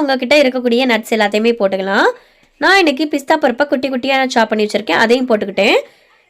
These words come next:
கொஞ்சமா கருப்பு திராட்சை இருந்துச்சு, அதையும் போட்டாச்சு. உங்களுக்கு என்ன விருப்பம் இருக்கோ அதை போட்டுக்கோங்க. இந்த அளவுக்கு முழுமையா எல்லாத்தையுமே போட்டு நல்லா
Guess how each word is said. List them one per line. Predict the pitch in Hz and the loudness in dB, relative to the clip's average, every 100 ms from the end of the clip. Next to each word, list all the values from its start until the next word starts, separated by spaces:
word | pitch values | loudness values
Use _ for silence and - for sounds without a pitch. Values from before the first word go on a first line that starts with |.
| 339 | 0
கொஞ்சமா | 381 381 269 247 453 - _ _ _ _ _ _ - | 2 2 2 2 2 -2 _ _ _ _ _ _ 2
கருப்பு | 294 370 427 | 2 2 0
திராட்சை | 269 240 247 | 2 2 0
இருந்துச்சு, | 226 208 269 - | -4 -4 -2 0
அதையும் | 240 247 247 | 2 2 0
போட்டாச்சு. | 214 202 202 208 359 523 | -2 -2 -4 0 0 0
உங்களுக்கு | 254 262 254 247 | 0 0 2 0
என்ன | 254 311 | 0 0
விருப்பம் | 240 233 233 214 | 0 0 0 -2
இருக்கோ | 214 320 | 0 2
அதை | 233 226 | 2 0
போட்டுக்கோங்க. | 208 202 190 185 285 508 - _ _ _ _ _ _ - | -2 -2 -4 0 0 0 -8 _ _ _ _ _ _ -4
இந்த | 311 359 339 | 0 2 4
அளவுக்கு | 320 330 311 | 4 2 0
முழுமையா | 269 262 277 269 240 | 0 0 0 2 2
எல்லாத்தையுமே | 240 233 226 269 269 | 2 0 -2 -2 0
போட்டு | 233 220 247 | -2 0 0
நல்லா | 214 220 | 2 2